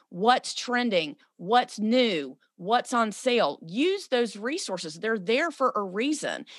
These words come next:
I don't care if you go in the store, look at the mannequin and say, "Wrap it up."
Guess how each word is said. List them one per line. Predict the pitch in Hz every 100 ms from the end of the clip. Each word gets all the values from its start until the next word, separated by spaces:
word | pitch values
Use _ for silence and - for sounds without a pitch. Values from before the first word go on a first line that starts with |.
| - -
I | 285
don't | 415 440
care | - 330 311
if | 247 254
you | 247
go | 254 277 294
in | 254
the |
store, | 240 - 269 285 285 220
look | 247 285
at | 339
the | 294
mannequin | 233 208 226 240 254
and | - 214
say, | 202 214
"Wrap | 165 185 196 196
it | 160
up." | 117 -